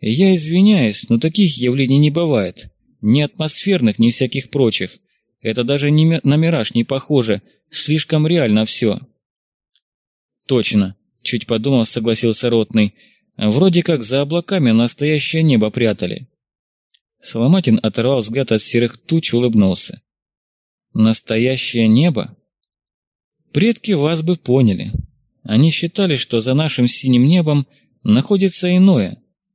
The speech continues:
истинное, из камня и металла, небесная твердь. Но поскольку астрономия давно всё расставила по своим местам, будем считать это неведомым пока оптическим эффектом».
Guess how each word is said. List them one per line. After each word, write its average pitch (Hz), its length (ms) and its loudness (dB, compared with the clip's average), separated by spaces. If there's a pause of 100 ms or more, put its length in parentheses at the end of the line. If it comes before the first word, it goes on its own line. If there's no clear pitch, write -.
(120)
истинное, 92 640 0 (300)
из 107 240 -2
камня 107 400 0
и 104 40 4
металла, 113 600 0 (420)
небесная 117 720 0
твердь. - 540 -4 (800)
Но 127 180 0
поскольку 190 500 -4
астрономия 131 640 0
давно 143 360 0
всё 127 220 -2
расставила 117 500 -2
по 117 160 -6
своим 110 300 2
местам, 151 500 2 (420)
будем 185 340 2
считать 185 460 -2
это 143 240 0
неведомым 143 580 2
пока 123 340 -2
оптическим 117 720 -2
эффектом». - 640 -4